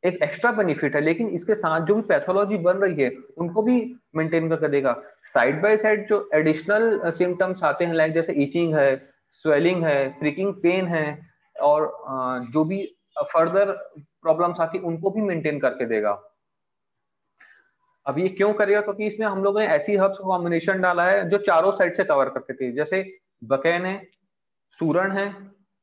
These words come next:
चव्य है, हौबेर है, हरड़ है, निशोथ है, नागकेशर है, दारू हल्दी है। ये अगर हम सिंगल सिंगल भी जाएं तो एक एक चीज भी आपके डाइजेशन पे काम करती है, और अगर हम एक साथ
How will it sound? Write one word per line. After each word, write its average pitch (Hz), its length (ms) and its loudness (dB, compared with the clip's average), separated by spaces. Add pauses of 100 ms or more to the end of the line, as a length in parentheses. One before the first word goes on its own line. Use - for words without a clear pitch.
चव्य 180 320 4
है, 196 360 2 (300)
हौबेर 143 420 4
है, 190 340 -6 (160)
हरड़ 160 340 2
है, 180 400 -4 (140)
निशोथ 180 380 -2 (100)
है, 185 200 -2 (300)
नागकेशर 175 640 -2
है, 175 260 -6 (260)
दारू 131 260 2
हल्दी 120 360 -2
है। 110 140 -4 (420)
ये 196 460 -4 (640)
अगर 175 180 0
हम 202 100 -2
सिंगल 185 340 0
सिंगल 202 320 2
भी 202 120 -2
जाएं 196 320 0 (220)
तो - 100 -8
एक 160 200 0
एक 196 180 2
चीज 196 240 0
भी 208 80 0
आपके 208 460 2
डाइजेशन 170 420 2
पे 196 100 -2
काम 190 240 -2
करती 190 340 -4
है, 196 60 0
और 180 160 0
अगर 196 180 2
हम 196 160 -8
एक 160 160 0
साथ 208 180 -2